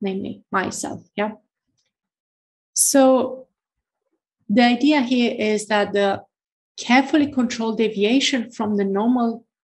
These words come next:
default, or the typical, if you prefer, biophysical functioning may enhance the flexibility of multiple levels, ranging from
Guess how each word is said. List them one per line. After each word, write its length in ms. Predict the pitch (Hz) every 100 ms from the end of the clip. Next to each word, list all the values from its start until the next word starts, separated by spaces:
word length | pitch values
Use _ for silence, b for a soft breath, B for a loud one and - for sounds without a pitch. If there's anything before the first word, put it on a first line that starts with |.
| _
default, 760 | 208 202 - 208 196 196 - - _
or 120 | - 170
the 120 | -
typical, 540 | - 254 220 - 202
if 100 | 196
you 60 | -
prefer, 420 | 202 - 196 - - b b b b -
biophysical 920 | 202 214 214 214 240 240 - 208 202 -
functioning 520 | 240 233 214 208 202
may 140 | 202
enhance 560 | 202 180 - 254 277 -
the 100 | 226
flexibility 680 | - 214 - 202 214 214 208
of 180 | 208
multiple 420 | 202 214 233 - 208
levels, 640 | 196 190 185 190 185 -
ranging 380 | 202 190 196 185
from 400 | - 190 190